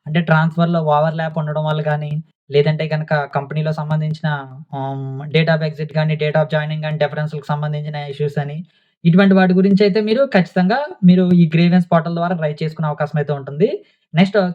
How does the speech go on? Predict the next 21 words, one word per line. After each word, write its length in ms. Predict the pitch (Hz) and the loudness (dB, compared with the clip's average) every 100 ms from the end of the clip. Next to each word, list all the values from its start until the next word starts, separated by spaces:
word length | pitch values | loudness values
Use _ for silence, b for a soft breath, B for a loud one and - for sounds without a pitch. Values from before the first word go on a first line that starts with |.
| - | 0
కేవైసీ 380 | 185 202 202 190 | 4 4 4 0
సమస్యలు. 400 | 175 160 143 123 _ _ _ _ _ 160 | -4 -6 -12 -14 _ _ _ _ _ 2
మీ 100 | 175 | 4
ఆధార్‌కి 440 | 165 170 185 180 | 2 2 0 -2
సంబంధించి, 480 | 170 170 170 160 160 | -8 -6 -6 -4 -4
పాన్‌కి 380 | 156 147 160 170 | -2 -2 -2 -2
సంబంధించి, 480 | 165 165 165 160 | -4 -2 -2 -2
బ్యాంక్ 300 | 156 147 156 | -2 -2 -2
డీటెయిల్స్‌కి 360 | 165 160 160 156 | -2 -2 -2 -2
సంబంధించి 460 | 160 160 160 160 151 | -2 0 -2 -2 -2
అప్‌డేట్ 260 | - 156 | -2 -2
కాకపోవడం 480 | 156 143 151 147 151 | -2 0 0 -2 -2
గురించి, 300 | 139 127 151 | -6 -6 -8
అదేవిధంగా 560 | 151 - 196 202 202 226 | -8 2 4 4 2 0
క్లెయిమ్ 360 | - 170 190 | 0 2 4
రిజెక్షన్స్, 460 | 196 185 - 139 - _ _ - | 4 2 -2 -8 -12 _ _ 0
క్లెయిమ్స్ 300 | 180 202 208 | 2 4 4
అనేవి 320 | 208 208 262 | 4 2 0
రిజెక్ట్ 320 | 165 196 190 | 0 2 4
అవుతూ 200 | 202 185 | 4 4
ఉంటాయి. 360 | 180 165 165 | 2 0 0